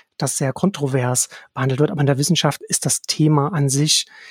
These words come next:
Klimawandel, menschengemachter Klimawandel ja überhaupt nicht kontrovers. Was müsste denn Deutschland eigentlich heute machen, um zum Beispiel jetzt, sagen wir mal, Paris zu erfüllen? Das heißt, also da sind wir ja schon bei einer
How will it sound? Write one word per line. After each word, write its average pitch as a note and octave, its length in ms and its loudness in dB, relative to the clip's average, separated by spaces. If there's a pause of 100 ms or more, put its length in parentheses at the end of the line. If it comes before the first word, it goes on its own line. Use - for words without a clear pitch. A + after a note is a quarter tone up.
(180)
Klimawandel, C#3+ 720 4
menschengemachter C#3 640 0
Klimawandel C3+ 500 0
ja C3 160 0
überhaupt C#3 500 -8
nicht B2+ 280 -2 (380)
kontrovers. C#3 1160 0 (220)
Was D#3 680 0
müsste D#3+ 440 4
denn C#3+ 180 2
Deutschland C#3+ 420 0
eigentlich C#3 360 -4
heute C#3+ 240 0
machen, D3+ 280 -2
um A#3 160 4
zum F#3 140 2
Beispiel D#3 320 2
jetzt, E3 120 2
sagen D#3 120 4
wir D3 60 4
mal, C#3+ 300 2 (320)
Paris C#3+ 300 2
zu - 120 -2
erfüllen? B2 340 -4
Das B2+ 140 -8 (100)
heißt, D3+ 240 -4
also D3 220 2
da D3 80 4
sind E3+ 120 4
wir F3 60 6
ja D3+ 140 4
schon D#3 200 4
bei D3 100 2
einer C#3+ 200 2